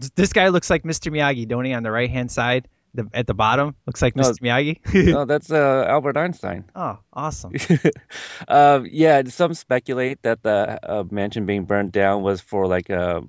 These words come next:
Speaker 2: like, insurance scam kind of thing.
Speaker 1: Oh.
Speaker 2: Uh, I like to think that maybe it's because he used his fire extinguisher later on.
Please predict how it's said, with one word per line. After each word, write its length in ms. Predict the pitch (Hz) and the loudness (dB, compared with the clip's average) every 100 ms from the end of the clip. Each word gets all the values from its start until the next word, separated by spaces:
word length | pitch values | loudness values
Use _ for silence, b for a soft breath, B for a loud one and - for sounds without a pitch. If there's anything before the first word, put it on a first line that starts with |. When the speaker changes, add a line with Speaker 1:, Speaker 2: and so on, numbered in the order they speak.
| - | -12
Speaker 2:
like, 220 | - 98 | -8 -6
insurance 540 | 107 92 - 92 95 92 | -4 -6 -2 -2 -2 -4
scam 460 | 110 101 104 107 104 _ | -4 0 0 -2 -8 _
kind 180 | 110 104 | -6 -4
of 80 | |
thing. 260 | 98 110 110 | -2 -4 -4
Speaker 1:
Oh. 520 | 175 175 170 160 147 123 | -6 -8 -8 -10 -12 -2
Speaker 2:
Uh, 420 | 107 95 92 85 | 2 4 4 2
I 160 | 117 123 | 2 2
like 220 | 127 120 | 2 0
to 140 | 131 | -6
think 300 | - 113 107 | -2 -4 -2
that 180 | 110 104 | -2 -2
maybe 640 | 104 104 107 107 107 104 | -2 -2 -2 -2 -2 -2
it's 120 | 95 - | -4 -4
because 420 | 113 - 101 98 | -10 -2 -2 -2
he 100 | 110 | -4
used 380 | 104 104 101 - | -2 -2 -2 -4
his 160 | 95 | -6
fire 280 | - 85 87 | -2 -2 -2
extinguisher 640 | 92 - 98 101 104 113 | -4 -6 -6 -4 -4 -4
later 260 | 101 101 95 | -2 -2 -2
on. 280 | 95 101 | -2 -4